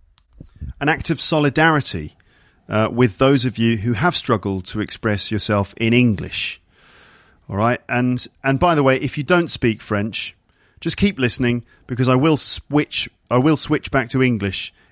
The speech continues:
in a moment, I promise. Uh, and perhaps if you don't speak French, you can just try and work out what I'm saying.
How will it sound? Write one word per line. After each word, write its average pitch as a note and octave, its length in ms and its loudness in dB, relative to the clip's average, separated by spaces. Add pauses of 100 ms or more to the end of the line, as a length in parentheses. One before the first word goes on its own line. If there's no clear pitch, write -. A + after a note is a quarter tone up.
in B2+ 140 0
a A#2+ 40 4
moment, G#2 420 2
I G#2 100 0
promise. F2+ 600 -4 (500)
Uh, G#2 440 2
and B2 320 0
perhaps C#3 380 2
if B2 100 -2
you C#3 60 0
don't D#3+ 200 0
speak A#2+ 220 -2
French, A#2 300 -2
you A#2+ 60 -2
can A2+ 100 -2
just A#2+ 160 -2
try A#2 160 0
and A2 100 0
work G#2+ 240 2
out G#2 180 0
what G2 160 -4
I'm G2+ 120 -2
saying. G2 520 -2